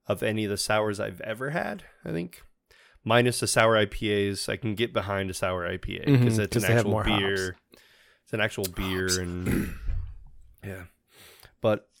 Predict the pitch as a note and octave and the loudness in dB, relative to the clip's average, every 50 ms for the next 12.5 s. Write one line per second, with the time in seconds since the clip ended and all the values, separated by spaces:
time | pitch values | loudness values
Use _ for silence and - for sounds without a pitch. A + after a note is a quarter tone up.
0 | - G#2 A#2+ D#3 E3+ D#3 B2+ - - _ _ _ _ _ _ _ _ _ - _ | 2 4 4 4 4 2 -4 -12 -16 _ _ _ _ _ _ _ _ _ -12 _
1 | - B2+ A#2 - D#3 E3 E3 - - C3 A#2 A2+ G#2+ G#2+ G#2+ G#2+ G2+ G2 G2 - | -4 -2 2 4 6 6 6 4 4 2 4 4 4 2 2 2 2 0 -2 -4
2 | - _ _ _ _ _ _ _ _ _ _ _ _ _ _ _ - - - - | -10 _ _ _ _ _ _ _ _ _ _ _ _ _ _ _ -12 -8 -2 2
3 | A#2 - D3+ C3+ B2 A#2 B2 B2 A2 - A2+ A#2+ A#2 - B2 A2 - A#2+ G#2+ G2+ | 2 6 6 6 6 6 6 4 4 4 0 0 2 0 -2 -2 0 0 -2 -2
4 | F2+ D#2 F#2 F#2 F2+ D2+ D#2 - _ _ _ _ _ _ _ - - _ - G2+ | -2 -2 -2 -4 -4 -6 -10 -16 _ _ _ _ _ _ _ -20 -10 _ 2 4
5 | A2+ A#2 F#3 G3 E3 C3 B2 C3+ C3+ B2+ - A#2+ G#2 G#2 F#2+ A2 G#2+ F#2 G2 F#2 | 6 8 10 10 10 8 8 6 6 6 4 2 0 0 0 -2 -2 -4 -4 -4
6 | - G#2+ G#2 F#2 F2+ - _ - A2 A2 G#2+ G#2 G2+ - G#2+ G2+ F#2+ F#2 - - | -2 -2 -2 -2 -4 -8 _ -4 0 2 2 2 2 2 0 0 0 -2 -2 0
7 | - G#2 F#2+ - - G2+ F#2+ F#2+ G2+ - - - G2+ G2 F#2 E2+ E2 - - E2 | 0 -2 -2 0 0 2 2 2 2 0 -4 -4 -2 -2 -2 -2 -4 -6 -8 -10
8 | E2 D#2+ D#2 - _ - G2 F#2 F2 F2 E2+ E2 D#2+ E2 - - - F#2+ E2+ F2+ | -8 -8 -10 -10 _ -12 -8 -6 -6 -4 -4 -4 -6 -6 -6 -6 -4 0 0 0
9 | G2 A2 A#2 B2+ B2 - - - - - _ _ - A#2 A#2 G#2+ A2 - _ _ | 2 2 0 0 -2 -4 -6 -14 -16 -20 _ _ -2 -2 -2 -2 -6 -16 _ _
10 | _ - A2+ G#2 A2+ A2 A#2+ B2 A#2 A#2 A#2+ C3 C3 C3 C3 C3 C3 C3+ B2+ B2 | _ -10 -4 0 2 4 4 4 4 2 2 2 2 2 2 0 0 2 4 6
11 | C#3+ C#3+ C3+ C3 B2+ - A2 G2+ G2+ G2 F#2 F#2 F#2+ F2+ - F2+ F2+ F#2 - G2 | 6 6 6 4 2 2 0 0 0 0 -2 -2 -4 -6 -6 -8 -8 -8 -8 -10
12 | G2 - G2+ G2+ G#2+ A2+ A2 G#2+ A#2+ A#2+ | -10 -10 -10 -10 -12 -12 -12 -12 -12 -14